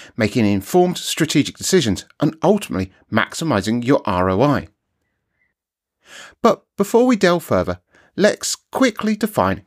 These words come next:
capex and opex. In the world of software development, capex typically refers to the upfront costs incurred when investing in new software development projects.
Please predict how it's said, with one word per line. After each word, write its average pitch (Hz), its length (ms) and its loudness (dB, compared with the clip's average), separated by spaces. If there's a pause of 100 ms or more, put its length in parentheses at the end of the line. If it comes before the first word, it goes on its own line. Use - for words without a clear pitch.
capex - 540 -6 (200)
and - 160 -8 (140)
opex. - 520 -12 (1600)
In 247 160 6
the 247 80 4
world 202 320 6
of - 80 -4
software 131 340 2
development, 120 440 -2 (580)
capex - 580 -4 (280)
typically 196 380 0
refers 156 440 0
to - 140 -6
the - 120 -8
upfront - 460 -2
costs - 360 -2
incurred 110 380 0
when 110 140 0
investing 98 400 -4
in 104 240 -2
new 156 180 4
software 110 380 -2
development 85 480 -8
projects. - 500 -8